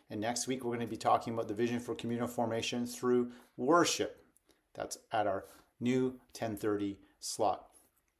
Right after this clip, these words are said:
And today, these two components are meant to, uh, reframe or inform this holistic approach to our time together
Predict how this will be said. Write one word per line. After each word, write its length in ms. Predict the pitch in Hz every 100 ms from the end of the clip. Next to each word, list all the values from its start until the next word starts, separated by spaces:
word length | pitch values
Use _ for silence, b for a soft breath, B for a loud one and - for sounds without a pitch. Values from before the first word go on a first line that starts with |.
| - - -
And 140 | 123
today, 420 | 131 139 147 151 B B
these 220 | 135 143
two 200 | - 147
components 680 | - 120 120 151 175 123 107
are 140 | 120
meant 260 | 113 123 127
to, 300 | - 120 117 B B B B B
uh, 200 | 123 113
reframe 840 | 127 135 160 - 160 151 139 131 104 80 B
or 220 | 127 123
inform 520 | 131 123 - 165 160
this 160 | 127 117
holistic 600 | - 127 131 135 143 -
approach 640 | - - 131 120 - -
to 200 | - 117
our 140 | 113 113
time 340 | - 107 104
together 400 | 104 101 107 110